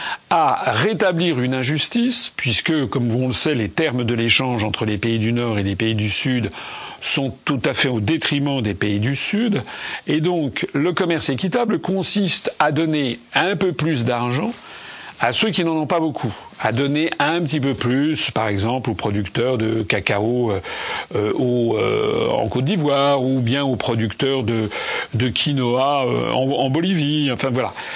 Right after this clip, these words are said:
Donc, il s'agit de donner un peu plus, de donner plus d'argent pour que le commerce soit jugé plus équitable et que les, les, les, les paysans qui sont dans, dans les pays d'Amérique du Sud, dans les pays d'Afrique notamment,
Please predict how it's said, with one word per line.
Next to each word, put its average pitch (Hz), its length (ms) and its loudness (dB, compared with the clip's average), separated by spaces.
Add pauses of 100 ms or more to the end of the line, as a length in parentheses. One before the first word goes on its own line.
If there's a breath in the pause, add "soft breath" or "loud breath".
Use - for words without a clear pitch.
(160 loud breath)
Donc, 170 300 0
il 160 120 2
s'agit 156 480 2
de 143 140 2
donner 143 420 0 (120)
un 220 180 2
peu 175 180 0
plus, 117 400 -2
de 131 100 0
donner 123 240 0
plus 202 280 0
d'argent 131 420 0
pour 139 220 -2
que 185 280 0 (500 loud breath)
le 139 160 0
commerce 156 320 0
soit 147 180 2
jugé 131 300 0
plus 151 300 -2
équitable 143 600 0
et 110 120 2
que 113 120 -2
les, 123 460 0 (140)
les, 110 160 0 (240)
les, 113 160 2
les 110 100 0
paysans 165 600 0
qui - 180 -4
sont 131 320 -2
dans, 107 260 -2
dans 107 120 -2
les 107 100 0
pays 120 240 0
d'Amérique 120 300 0
du 143 160 0
Sud, 170 380 0
dans 131 80 -2
les 110 100 -4
pays 117 200 0
d'Afrique 147 600 -2
notamment, 131 500 -2